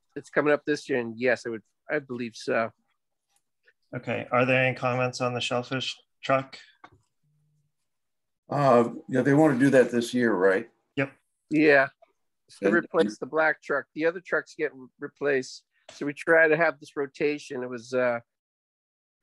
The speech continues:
Speaker 1: back when Walton was here, Mark Vincent recommended two years replacement for trade-in, and currently Mark Vincent with Nancy, they requested, like, five years would be good,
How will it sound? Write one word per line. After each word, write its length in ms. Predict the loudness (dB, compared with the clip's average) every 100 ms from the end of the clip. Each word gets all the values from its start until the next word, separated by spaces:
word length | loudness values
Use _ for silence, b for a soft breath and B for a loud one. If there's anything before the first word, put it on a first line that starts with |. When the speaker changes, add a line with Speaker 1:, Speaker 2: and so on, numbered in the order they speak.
| _ _ _ -10
Speaker 1:
back 340 | 2 4 4 4
when 240 | 4 6
Walton 400 | 6 6 6 2
was 220 | 0 0
here, 360 | 0 2 2 -4 -8
Mark 200 | -8 -6
Vincent 320 | -6 -6 -10 -6
recommended 540 | -6 -6 -6 -6 -8 -10
two 180 | -6
years 300 | -4 -2 -4 -6
replacement 600 | -12 -6 -6 -4 -8 -8
for 100 | -14
trade-in, 540 | -6 -2 -2 -2 -4
and 160 | -6 -10 _
currently 640 | -2 0 0 -2 -2 -4 -6
Mark 220 | -6 -6 -6
Vincent 560 | -10 -6 -4 -4 -4
with 140 | -6 -6
Nancy, 440 | -4 -6 -6 -10 -6
they 260 | -6 -6 _ _ -20 _ _ _ -2
requested, 380 | -2 -4 -10 -8
like, 180 | -8 -2
five 300 | 2 2 2
years 220 | -6 -8
would 140 | -18
be 80 | -18
good, 340 | -8 -4 -4